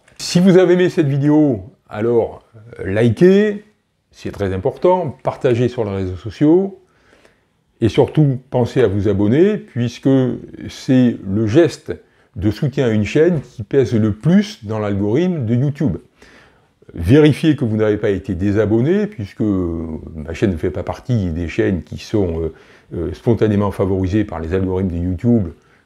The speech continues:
compte tenu qu'il m'arrive de tenir des propos qui ne sont pas, euh, véritablement politiquement corrects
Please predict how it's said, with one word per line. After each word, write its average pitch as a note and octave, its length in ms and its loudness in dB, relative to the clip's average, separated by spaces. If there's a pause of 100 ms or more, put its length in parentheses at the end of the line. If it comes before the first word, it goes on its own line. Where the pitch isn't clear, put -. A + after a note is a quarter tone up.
(140)
compte F#2+ 320 -4
tenu G2 560 0 (500)
qu'il E2 220 -8
m'arrive G2+ 340 2
de G2 60 0
tenir G2 400 -2
des E2+ 120 -6
propos A2+ 440 -2
qui A#2 140 -8
ne E2 100 -8
sont D#2+ 200 -10
pas, E2+ 360 -4 (380)
euh, D2+ 240 -8 (560)
véritablement F#2+ 640 0
politiquement E2+ 540 -4
corrects A#2+ 400 0